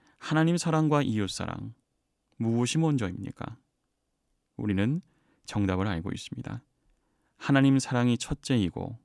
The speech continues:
그것을 바탕으로 이웃 사랑을 실천하는 것이 기독교의 사랑이라고 말합니다. 그런데 주님은 그렇지 않다고 말씀하십니다.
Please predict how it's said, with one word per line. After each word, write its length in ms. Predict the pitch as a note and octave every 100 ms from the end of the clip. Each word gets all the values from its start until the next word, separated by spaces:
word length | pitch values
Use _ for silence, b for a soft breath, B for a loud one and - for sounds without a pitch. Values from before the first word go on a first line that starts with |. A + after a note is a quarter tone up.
| _
그것을 400 | - G#2 G2+ G#2
바탕으로 720 | F#2 - - - A#2 A2 D3 E3+ b b b
이웃 240 | G2 G2
사랑을 420 | F#2 F#2+ F#2+ F#2+ F#2
실천하는 640 | - C3 - B2+ A2 G#2
것이 500 | G2+ G2 - D3 F3+
기독교의 540 | - F#2 F#2+ - F2 F2
사랑이라고 520 | - C3 B2+ A2+ C#3+
말합니다. 540 | A2 F#2 A#2+ - - - _ _ _ _ _ _ _
그런데 280 | A#2 C3 F3
주님은 340 | C3 C#3 F#3
그렇지 380 | - B2+ C#3 C#3+
않다고 340 | G2+ G#2+ D3+
말씀하십니다. 800 | D#3+ F#2 - G2 F#2 - - -